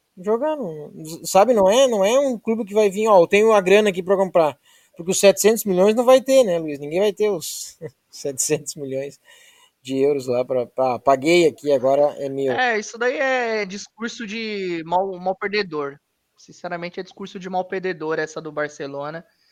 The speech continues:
Speaker 2: Eu acho que eles poderiam aí fixar uns cem milhõezinhos aí, tava muito bem feito já, já seria um valor relativamente justo.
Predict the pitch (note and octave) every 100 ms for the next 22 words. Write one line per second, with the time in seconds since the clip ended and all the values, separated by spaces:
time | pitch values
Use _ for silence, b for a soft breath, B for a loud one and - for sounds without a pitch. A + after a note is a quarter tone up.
0 | _ _ _ _ - C#3+ C#3+ D3 - E3+
1 | - F#3 E3 E3 E3+ D#3+ E3 E3+ - E3
2 | - E3 E3+ - F3 E3+ E3 D#3+ D3+ D#3+
3 | D#3 D#3+ E3 E3 D#3+ F3 G3+ F3 E3+ -
4 | D#3+ D#3 C#3 C3 D3+ G3 F3+ E3 - D3+
5 | D#3+ E3 D3+ D3+ D3+ D#3 D3+ _ _ D#3
6 | D3+ D#3+ D#3 C3+ C3 F3+ _